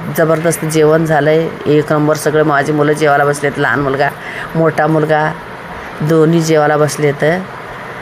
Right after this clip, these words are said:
बघू शकता. ही आजचं का, माझी ही रेसिपी कशी वाटली, काय नाही,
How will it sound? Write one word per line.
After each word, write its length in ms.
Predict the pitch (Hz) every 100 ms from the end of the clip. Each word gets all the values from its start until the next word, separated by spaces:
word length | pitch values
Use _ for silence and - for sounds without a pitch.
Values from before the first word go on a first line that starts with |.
| -
बघू 260 | 156 160 160
शकता. 360 | 165 147 151 175 208 - - - - -
ही 60 | 170
आजचं 380 | 160 160 - 170
का, 580 | 170 156 156 156 156 156
माझी 380 | 170 165 165 165
ही 360 | 165 170 165 160
रेसिपी 480 | 165 156 - 180 175
कशी 300 | 170 - 180
वाटली, 360 | 175 165 170
काय 260 | 165 170 160
नाही, 240 | 165 165